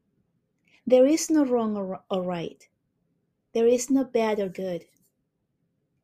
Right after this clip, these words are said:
It happens. Things happen for a reason. Yes, for a reason. And the reason is our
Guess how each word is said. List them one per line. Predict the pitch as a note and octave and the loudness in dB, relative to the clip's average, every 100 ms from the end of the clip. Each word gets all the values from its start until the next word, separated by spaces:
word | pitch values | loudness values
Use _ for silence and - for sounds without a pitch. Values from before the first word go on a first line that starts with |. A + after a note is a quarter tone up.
| _ | _
It | - A#3 | -10 -8
happens. | - A#3+ C4 C4 F#3 E3+ - - _ | -8 -6 -6 -6 -8 -8 -14 -20 _
Things | B3+ C4 - | -2 -2 -4
happen | - A3+ A#3 G#3 E3+ F3 _ _ _ _ _ _ _ _ _ _ _ _ _ | -12 -12 -8 -8 -8 -10 _ _ _ _ _ _ _ _ _ _ _ _ _
for | G#3 | -6
a | - G3+ | -4 -2
reason. | G3 A3 E4+ G#4 - G#4+ A4+ - | 0 2 2 0 -2 -4 -6 -8
Yes, | G3+ A3 D#4 E4 - - | -4 -2 -2 -4 -12 -16
for | - G#3 | -8 -4
a | G3+ | -4
reason. | G3+ G#3+ A3+ - F#3 F3+ - _ _ _ _ _ _ _ _ | -2 -4 -6 -8 -8 -8 -12 _ _ _ _ _ _ _ _
And | G3+ G#3 | -10 -4
the | G#3+ G3+ | -4 -2
reason | B3 D#4 - B3 A3+ | -2 -2 -2 -4 -4
is | A3+ A3+ A3+ - | -2 -2 -4 -10
our | G#3 G3+ G3 | -8 -6 -8